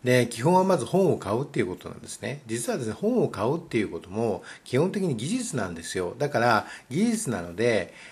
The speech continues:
これ買わないと身につかないんですね。つ-、つまり自分で身銭を切らないとダメなんですね。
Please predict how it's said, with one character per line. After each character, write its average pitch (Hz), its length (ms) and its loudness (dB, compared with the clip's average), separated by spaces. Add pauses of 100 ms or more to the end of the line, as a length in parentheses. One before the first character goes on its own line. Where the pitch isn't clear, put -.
(120)
こ 160 100 6
れ 151 340 8
買 - 240 -6
わ 202 60 4
な 202 120 4
い 196 140 0
と 147 420 6 (220)
身 117 160 4
に 160 80 4
つ - 100 -4
か 180 140 6
な 107 100 4
い 76 80 -2
ん 78 160 -12
で - 100 -16
す - 120 -16
ね。 107 240 -14
つ-、 127 180 -6
つ 139 160 -8
ま 127 60 2
り 104 60 0
自 107 180 0
分 143 240 -2
で 143 140 6
身 127 180 6
銭 175 280 4
を 170 40 2
切 175 140 0
ら 160 120 6
な 98 80 2
い 87 100 -4
と 85 300 -6
ダ 98 140 0
メ 98 100 -8
な 85 100 -8
ん - 80 -14
で 113 60 -20
す - 80 -18
ね。 151 160 -10